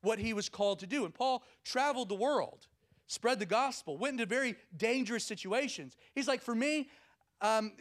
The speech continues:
remarrying, taking a woman into that is not fair to her.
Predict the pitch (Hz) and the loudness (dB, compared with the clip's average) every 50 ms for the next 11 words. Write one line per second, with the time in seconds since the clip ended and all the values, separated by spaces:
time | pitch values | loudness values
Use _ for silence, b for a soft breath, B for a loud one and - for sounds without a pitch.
0 | - 208 202 185 262 285 285 254 247 240 262 285 302 294 254 - 262 269 262 277 | -12 -4 0 2 2 4 4 4 4 4 2 2 2 2 0 0 0 0 0 0
1 | 247 233 214 208 226 247 269 269 269 262 220 262 262 269 277 269 226 226 165 175 | 0 0 2 2 2 2 2 2 0 -2 -2 0 0 2 2 2 0 -2 -2 0
2 | 202 208 202 - - 214 214 233 233 214 180 190 214 233 277 302 294 | 0 0 0 0 0 2 2 2 2 2 0 0 0 2 2 0 -2